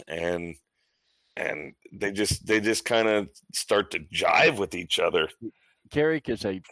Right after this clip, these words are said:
Speaker 2: perfect antagonist character. You know, he's so versatile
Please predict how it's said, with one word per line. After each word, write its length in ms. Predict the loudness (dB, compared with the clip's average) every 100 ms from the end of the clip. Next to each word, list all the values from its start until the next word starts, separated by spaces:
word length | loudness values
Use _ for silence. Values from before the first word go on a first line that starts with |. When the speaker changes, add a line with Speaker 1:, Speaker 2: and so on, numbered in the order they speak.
| -16
Speaker 2:
perfect 640 | -8 -8 -8 -10 -12 -12 -18 -14
antagonist 920 | -12 -12 -8 -8 -8 -10 -14 -16 -16
character. 580 | -14 -14 -16 -20 -20 -18 -20 -20 _ _ _ _
You 120 | -16
know, 280 | -8 -6 -6
he's 200 | -8 -10
so 300 | -10 -2 -2 -2 -8 -8
versatile 720 | -4 -2 -4 -8 -10 -12 -14